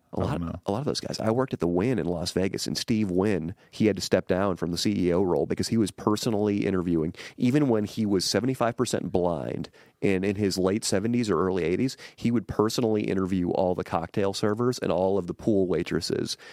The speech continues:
Speaker 1: And I guess he'd get real, real creepy.
Speaker 2: Really?
Speaker 1: Yeah.
Speaker 2: Wow. Yeah,
Speaker 1: Yeah.
Speaker 2: you gotta, you gotta fight against that urge.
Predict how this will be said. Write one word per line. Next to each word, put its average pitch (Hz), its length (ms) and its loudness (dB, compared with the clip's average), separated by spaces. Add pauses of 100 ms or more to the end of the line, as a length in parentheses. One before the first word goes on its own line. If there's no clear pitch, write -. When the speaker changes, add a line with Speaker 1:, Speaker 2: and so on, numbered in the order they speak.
(140)
Speaker 1:
And 92 120 0
I 95 40 0
guess 90 160 -2
he'd 92 160 -4
get - 140 -6
real, 90 320 0
real 80 180 2
creepy. - 540 -4
Speaker 2:
Really? 82 460 -4
Speaker 1:
Yeah. 64 300 -4 (340)
Speaker 2:
Wow. 64 360 -8 (360)
Yeah, 90 160 4
Speaker 1:
Yeah. 80 80 0
Speaker 2:
you 120 40 0
gotta, 101 220 -2
you 107 240 -4
gotta 73 260 -4 (460)
fight 80 340 -4
against 78 340 -6
that 76 160 -4
urge. 71 460 -8